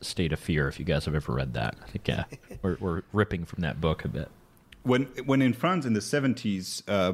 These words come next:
Speaker 3: then President Valéry Giscard d'Estaing, when he switched the energy grid basically all the way to nuclear, it wasn't actually because he had any environmental considerations, but because he didn't want the country to be dependent on, on, on, on countries like Russia. And when you look right now at the gas,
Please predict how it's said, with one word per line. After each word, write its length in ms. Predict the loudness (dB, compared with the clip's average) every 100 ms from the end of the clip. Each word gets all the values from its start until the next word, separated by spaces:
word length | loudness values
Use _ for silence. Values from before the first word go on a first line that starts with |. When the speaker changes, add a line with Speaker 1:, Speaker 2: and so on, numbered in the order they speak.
| 0
Speaker 3:
then 360 | -2 2 4 4
President 560 | 2 2 2 2 0
Valéry 500 | -4 -2 2 2 2
Giscard 400 | 2 0 2 2
d'Estaing, 340 | 2 0 2 4
when 140 | 4
he 240 | 4 4 4
switched 640 | 2 2 2 0 -4 -8 -14 -20 _
the 320 | 0 2 4 4
energy 320 | 2 4 2
grid 260 | 2 0 2
basically 580 | 2 2 0 0 2 4
all 260 | 4 4
the 60 | 4
way 200 | 4 2
to 160 | 4
nuclear, 500 | 4 6 4 2 2 -2 -10 -2
it 80 | 2
wasn't 360 | 4 4 4 2
actually 280 | 2 0
because 280 | 0 2 0
he 80 | 2
had 120 | 2
any 200 | 4 4
environmental 540 | 4 2 4 2 0 -2
considerations, 800 | -2 0 2 2 4 2 0
but 160 | -2 -2
because 260 | 0 0 2
he 80 |
didn't 280 | 2 4 4
want 300 | 6 4 2 -2 -16 -8
the 60 |
country 300 | -2 -2 -2
to 120 | -2 0
be 120 | 0
dependent 580 | 0 2 4 6 4 4
on, 180 | 2 2
on, 180 | 0 -2
on, 180 | 0 -2
on 160 | -2 0
countries 300 | 0 0 -2
like 120 | 0
Russia. 240 | 0 2 2
And 100 | 4
when 120 | 6
you 120 | 6
look 200 | 4 2
right 200 | 0 2
now 300 | 2 2 2
at 120 | 0
the 80 | -2
gas, 440 | 0 0 0 -4